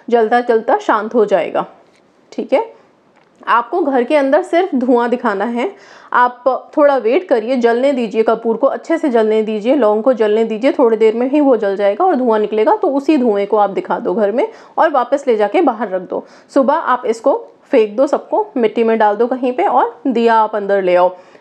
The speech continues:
पीरियड्स में कर सकते हो क्या आप इसको? पीरियड्स में, अ, नहीं कर सकते हो, कोई और आपके behalf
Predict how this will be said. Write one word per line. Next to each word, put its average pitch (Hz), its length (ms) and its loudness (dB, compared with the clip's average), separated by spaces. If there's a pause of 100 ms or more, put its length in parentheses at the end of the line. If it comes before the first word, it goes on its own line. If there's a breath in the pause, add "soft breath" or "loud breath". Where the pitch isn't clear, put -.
पीरियड्स 320 360 2
में 370 100 2
कर 277 140 2
सकते 294 300 -4
हो 294 140 2
क्या 254 180 0
आप 240 140 -4
इसको? 302 340 -2 (180 loud breath)
पीरियड्स 285 380 2
में, 320 320 0 (300)
अ, 226 280 4
नहीं 269 340 2
कर 320 120 2
सकते 254 300 -4
हो, 311 80 2
कोई 277 240 0
और 277 220 2
आपके 262 240 -2
behalf 233 240 0